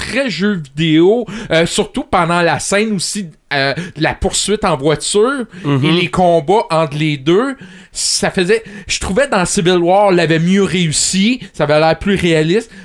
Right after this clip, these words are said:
Speaker 1: Là, tu voyais, c'était monté par ordinateur, puis ça me gossait, c'était, c'était comme coupé direct, c'était robotique, ça me dérangeait. Et je trouve que le combat entre les deux, ça a fait comme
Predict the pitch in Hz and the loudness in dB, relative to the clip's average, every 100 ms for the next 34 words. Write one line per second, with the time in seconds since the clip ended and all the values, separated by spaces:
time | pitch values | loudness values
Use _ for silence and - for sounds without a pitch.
0 | - 247 - 180 202 233 - 160 175 185 | -4 -4 -2 2 2 2 -2 -2 0 0
1 | 180 180 170 214 190 156 160 - - 165 | 2 0 0 -2 0 2 2 -2 -4 -2
2 | 147 170 180 190 185 - - 156 156 135 | 0 2 4 2 0 -4 -2 -2 -4 -2
3 | 190 175 - 196 214 220 - 180 185 214 | 0 0 0 2 2 2 -2 -4 -4 -8
4 | - 180 226 226 - - - 220 196 180 | -6 -2 -2 -4 -10 -12 -6 -4 -4 -2
5 | 196 220 190 147 175 151 165 - - 202 | -4 -2 -2 0 -2 0 -2 -2 -4 -2
6 | 214 - 208 - - 226 247 208 196 185 | -2 -4 -20 -14 -2 0 0 0 2 2
7 | 170 160 214 - - 180 147 - 220 240 | 0 -2 -6 -8 -20 -20 -20 -2 0 0
8 | 226 - _ - 175 - 233 240 - 170 | -4 -12 _ -4 -2 0 -2 0 2 2
9 | 170 - 180 170 180 220 - 165 165 156 | 2 0 0 2 2 2 0 0 0 -4
10 | 151 160 151 143 190 220 208 - - 160 | -4 -4 -2 0 0 0 -6 -14 -4 -2
11 | 143 - 226 - 180 196 | 0 0 -2 0 0 0